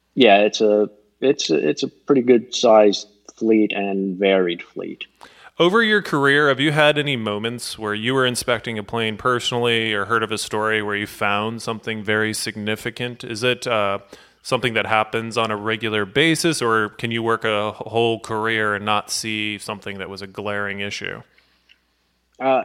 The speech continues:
Speaker 1: I guess you'd have to define glaring issues. I've gone up to airplanes that have been hit by fuel trucks. I have found, uh, broken bolts holding components on. I once went on an airplane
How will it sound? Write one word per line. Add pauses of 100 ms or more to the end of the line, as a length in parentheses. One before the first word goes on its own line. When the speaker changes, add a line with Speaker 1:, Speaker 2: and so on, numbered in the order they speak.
Speaker 1:
I
guess
you'd
have
to
define
glaring
issues.
I've
gone
up
to
airplanes
that
have
been
hit
by
fuel
trucks. (140)
I
have
found, (140)
uh, (320)
broken
bolts (300)
holding
components
on.
I (260)
once
went
on
an
airplane